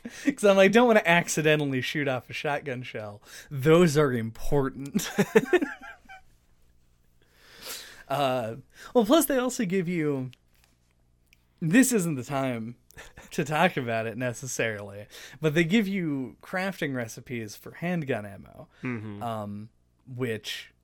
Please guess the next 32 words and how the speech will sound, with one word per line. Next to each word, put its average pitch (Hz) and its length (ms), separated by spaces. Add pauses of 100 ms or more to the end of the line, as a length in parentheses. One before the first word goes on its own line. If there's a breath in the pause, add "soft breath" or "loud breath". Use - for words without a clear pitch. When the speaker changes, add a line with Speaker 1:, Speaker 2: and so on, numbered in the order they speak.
(200)
Speaker 1:
they 123 320
don't 143 420
give 123 240
you 110 220
<laughs> - 80
for - 80
shotgun 131 600
shells. 120 420
Those 131 280
are, 131 160
you 127 220
have 123 240
to - 100
scavenge 110 540
all 104 220
of 107 160
those. - 320
Speaker 2:
Mm-hmm. 107 400
Speaker 1:
So 185 120
it 185 80
is 254 140
a 208 60
very 139 360
different 110 680
sort 110 360
of 104 160
experience. 110 720
Like, 98 260 (1120 soft breath)
the, 170 500 (180)
to, 226 400
I 156 120
guess, 160 400